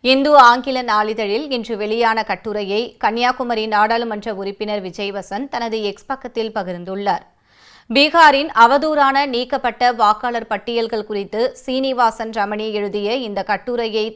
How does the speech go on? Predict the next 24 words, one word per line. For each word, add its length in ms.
தவறவிடாதீர்கள் 840
என்று 300
அவர் 200
கேட்டுக் 340
கொண்டுள்ளார். 600
இந்த 220
கட்டுரையின் 680
தர 240
ஆய்வு 440
சில 260
தொகுதிகளில் 720
அசாதாரணமான 1120
வாக்காளர் 580
நீக்கங்கள் 500
இருப்பதையும், 680
இளம் 380
வாக்காளர்கள் 640
கூட 360
இறந்துவிட்டதாக 1000
குறிக்கப்படுவதையும் 1000
அம்பலப்படுத்தி 560
இருக்கிறது 560
என்று 420
குறிப்பிட்டுள்ளார். 680